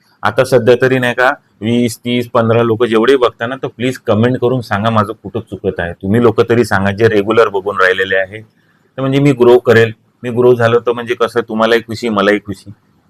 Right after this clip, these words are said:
है ना? तर प्लीज गाईज, मला तुम्ही सांगा कुठं चुकत आहो, हेल्प करा. मी तर करतच आहो मी स्वतःची हेल्प, तुम्ही पण करा माझी हेल्प.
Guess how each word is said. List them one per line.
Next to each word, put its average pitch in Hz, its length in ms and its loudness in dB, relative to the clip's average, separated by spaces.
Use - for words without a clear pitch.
है 127 60 -4
ना? 147 80 -2
तर 92 60 -18
प्लीज 107 360 -6
गाईज, 104 360 2
मला 104 380 0
तुम्ही 104 420 -4
सांगा 98 480 -2
कुठं 104 300 0
चुकत 107 320 -2
आहो, 104 180 2
हेल्प 107 440 -6
करा. 104 240 0
मी 101 160 -2
तर 110 120 -6
करतच 104 440 -2
आहो 107 100 2
मी 107 140 -2
स्वतःची 98 380 -4
हेल्प, 98 280 -4
तुम्ही 107 180 -2
पण 101 180 -4
करा 85 200 -6
माझी 82 260 -12
हेल्प. 76 200 -16